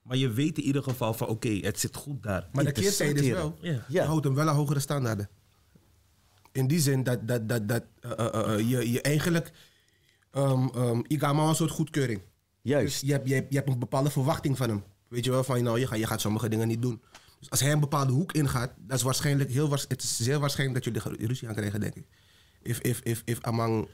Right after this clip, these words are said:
Speaker 1: Ja, maar dat is
Speaker 2: Weet je,
Speaker 1: logisch,
Speaker 2: snap je?
Speaker 1: toch? Ja, maar is logisch.
Speaker 3: Maar wat ik heel opvallend vind, want dit is echt een bro-code waarvan de meeste mensen zeggen, "No,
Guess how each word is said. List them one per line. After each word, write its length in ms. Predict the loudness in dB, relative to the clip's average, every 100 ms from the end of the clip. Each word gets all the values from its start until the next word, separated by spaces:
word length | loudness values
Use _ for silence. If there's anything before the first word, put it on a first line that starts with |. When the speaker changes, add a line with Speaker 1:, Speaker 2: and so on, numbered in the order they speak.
| -18 -10
Speaker 1:
Ja, 260 | -2 0 2
maar 120 | 2
dat 140 | 0
is 100 | 0
Speaker 2:
Weet 100 | 2
je, 60 | 0
Speaker 1:
logisch, 140 | 2
Speaker 2:
snap 140 | 2 2
je? 60 |
Speaker 1:
toch? 160 | 0 -4
Ja, 120 | -4 -2
maar 140 | 0
is 140 | 0
logisch. 240 | 0 0 0
Speaker 3:
Maar 100 | 0
wat 160 | 2
ik 100 | 0
heel 360 | 2 4 4 4
opvallend 520 | 2 0 0 2 0
vind, 180 | 0 0
want 140 | 0
dit 120 | 0 -2
is 140 | -2
echt 160 | -2 0
een 160 | 0 0
bro-code 600 | 2 2 2 0 0 0
waarvan 260 | 0 2
de 60 | 4
meeste 400 | 4 2 0 0
mensen 260 | 0 0 0
zeggen, 380 | 0 0 2 4
"No, 320 | 4 2